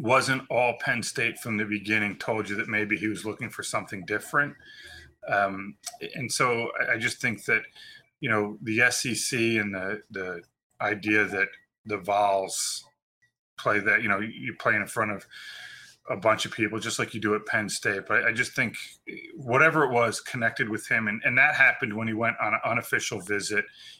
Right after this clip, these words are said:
in the spring. And he, he told me, you know, that he brought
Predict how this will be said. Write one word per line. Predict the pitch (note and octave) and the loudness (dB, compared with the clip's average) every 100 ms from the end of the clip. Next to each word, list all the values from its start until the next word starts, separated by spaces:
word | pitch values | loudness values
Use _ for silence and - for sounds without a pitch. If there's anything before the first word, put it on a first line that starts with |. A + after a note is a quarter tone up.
| _ | _
in | B2 | -2
the | G#2+ | -2
spring. | - - B2+ A2 G#2+ G2+ | -4 -4 2 4 4 0
And | G2 | -6
he, | F#2+ - - - | -10 -14 -16 -12
he | B2 | -10
told | A2+ B2 A2+ | 0 2 4
me, | G#2+ G2+ A2+ | 2 0 -6
you | B2 | -6
know, | G2 F#2+ | -4 -2
that | G2+ | -4
he | G2 | -4
brought | G#2 G#2+ G#2+ | -4 -2 0